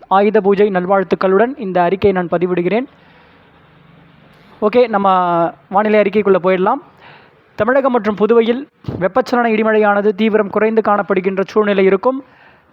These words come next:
நேற்றைக்கு முன்தினம், அதாவது அதிகாலை நள்ளிரவு வேளையில வடகடலோர பகுதிகளுக்கு மழை பொழிவு அப்படின்ற மாதிரி எதிர்பார்க்கப்பட்டது. நேற்றைக்கு என்னால அறிக்கை வழங்க இயலவில்லை, ஆனால் அதனால வந்து அப்டேட்ஸ் கொடுக்கல.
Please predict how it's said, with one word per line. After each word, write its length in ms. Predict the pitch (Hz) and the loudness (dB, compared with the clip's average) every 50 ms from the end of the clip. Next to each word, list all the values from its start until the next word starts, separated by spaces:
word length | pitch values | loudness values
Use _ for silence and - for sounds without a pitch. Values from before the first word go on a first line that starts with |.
| - 185 196 | -4 -2 2
நேற்றைக்கு 440 | 233 269 277 - 254 269 - 254 220 | 2 2 2 2 0 -2 0 -2 0
முன்தினம், 540 | 214 226 240 247 254 262 247 262 262 247 | 0 0 0 0 0 0 0 0 -2 -4
அதாவது 360 | - - 208 196 214 220 233 240 | -4 -4 -2 0 0 0 2 0
அதிகாலை 420 | 202 196 233 226 247 240 240 233 | 0 0 0 0 0 0 0 0
நள்ளிரவு 360 | 214 208 202 220 214 220 208 196 | 0 0 2 2 4 2 2 2
வேளையில 300 | 202 202 208 202 202 233 | 2 2 2 2 2 2
வடகடலோர 540 | 226 208 196 202 196 202 202 214 220 226 220 | 2 2 0 0 0 0 0 2 2 2 0
பகுதிகளுக்கு 560 | 214 185 208 202 196 196 202 196 202 196 233 | 0 0 0 0 0 0 0 -2 -2 -2 -2
மழை 220 | 208 190 190 202 196 | -2 0 0 0 0
பொழிவு 380 | 185 202 196 196 180 196 190 | 0 0 0 0 0 0 0
அப்படின்ற 260 | 175 180 185 180 185 185 | 0 -2 -2 -4 -2 0
மாதிரி 200 | 202 185 185 180 | 2 2 2 2
எதிர்பார்க்கப்பட்டது. 600 | 196 202 196 190 180 190 170 170 180 170 185 240 | 2 2 0 0 -2 -2 -4 -4 -2 -2 -2 -2
நேற்றைக்கு 300 | 214 202 196 170 190 170 | 0 -2 -2 -2 -4 -2
என்னால 220 | 185 180 185 196 | -2 0 0 0
அறிக்கை 320 | 190 175 180 190 185 196 180 | 0 0 0 0 0 0 0
வழங்க 320 | 160 175 185 202 208 196 | 0 0 0 0 0 0
இயலவில்லை, 500 | 180 180 185 190 175 170 165 175 226 302 | 0 0 0 0 0 -2 0 0 0 0
ஆனால் 340 | 330 214 190 196 220 233 247 | 0 0 0 0 0 0 0
அதனால 420 | - 208 180 190 190 190 190 208 | 0 -2 0 0 0 0 2 0
வந்து 200 | 202 196 190 196 | 0 0 0 -2
அப்டேட்ஸ் 320 | 175 160 185 202 185 - - | 0 0 0 -2 -2 -2 -4
கொடுக்கல. 360 | 180 185 180 185 190 262 | -4 -4 -2 -2 -2 -2